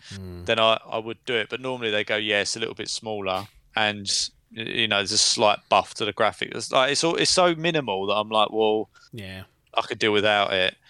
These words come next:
Speaker 2: Um, but yeah, we'll just have to wait and see what, what they will inevitably, uh,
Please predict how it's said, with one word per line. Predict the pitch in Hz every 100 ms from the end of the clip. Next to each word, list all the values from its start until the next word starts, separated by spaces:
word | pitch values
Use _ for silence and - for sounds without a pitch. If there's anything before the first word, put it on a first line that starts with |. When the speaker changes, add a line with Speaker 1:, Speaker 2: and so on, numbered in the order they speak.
| - _ _ _
Speaker 2:
Um, | 101 104 104 104 104 98 _ _ _ _ _ -
but | 107 104 -
yeah, | - 107
we'll | 104
just | 101 -
have | 101
to | 101
wait | 101 -
and |
see | 101 - 104
what, | 98 101 - _
what | 117
they | - 101
will | 101
inevitably, | 104 104 - - - 107 107 104
uh, | 101 107